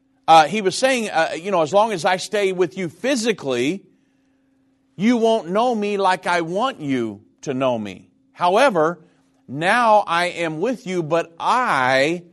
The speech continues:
shall be in you in the form of the Holy Ghost."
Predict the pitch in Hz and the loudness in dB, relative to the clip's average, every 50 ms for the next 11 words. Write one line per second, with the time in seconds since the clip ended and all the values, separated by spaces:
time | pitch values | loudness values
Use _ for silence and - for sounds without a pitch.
0 | _ _ _ _ _ - - - 170 151 151 151 143 135 151 147 147 143 _ - | _ _ _ _ _ -16 -10 -4 -2 0 0 0 0 0 -2 -2 -2 -4 _ -14
1 | - 190 226 262 269 247 214 156 131 123 123 131 135 139 139 - _ - 175 190 | -10 -6 -4 -4 -4 -4 -4 -4 -4 -4 -4 -4 -4 -4 -6 -10 _ -8 -6 -4
2 | 208 214 220 226 220 233 226 226 - - 170 170 175 180 180 180 165 175 160 135 | -4 -4 -4 -4 -2 -4 -4 -4 -6 -8 -6 -4 -4 -4 -4 -4 -4 -4 -4 -4
3 | 147 156 160 156 160 156 190 233 196 147 123 - - _ | -4 -4 -4 -4 -4 -2 2 2 2 2 0 -4 -12 _